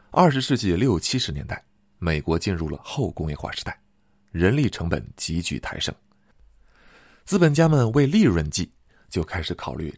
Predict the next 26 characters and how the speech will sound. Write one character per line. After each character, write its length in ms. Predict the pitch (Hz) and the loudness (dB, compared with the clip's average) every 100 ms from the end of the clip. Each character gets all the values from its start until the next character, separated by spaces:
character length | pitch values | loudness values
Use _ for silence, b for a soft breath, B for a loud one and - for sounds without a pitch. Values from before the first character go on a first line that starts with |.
| _ | _
产 200 | - - 71 | -10 -10 -8
业 60 | |
外 200 | 78 78 - | -6 -8 -10
移 60 | - | -16
了。 120 | - _ _ _ _ _ _ _ _ - | -18 _ _ _ _ _ _ _ _ -4
移 120 | 107 | 0
到 140 | 185 | 2
哪 140 | 139 73 | 2 -2
儿 100 | 80 | -4
呢？ 100 | 131 _ _ _ _ _ b b b b | -6 _ _ _ _ _ b b b b
肯 160 | - 73 | -10 -6
定 160 | 78 | -4
是 100 | 78 | -4
人 300 | 80 80 90 | -2 -2 -2
工 240 | 107 110 107 | 0 -2 -2
成 180 | - 82 | -4 -6
本 140 | 78 - - | -8 -10 -2
低 180 | 135 | 0
的 120 | - 76 | 0 -6
地 120 | 67 | -10
方 140 | - | -16
嘛， 100 | 80 - _ _ _ _ _ _ _ _ | -20 -20 _ _ _ _ _ _ _ _
产 180 | - 76 | -6 -2
业 160 | 82 - _ | -2 -4 _
就 140 | - | -6
往 180 | 76 | -6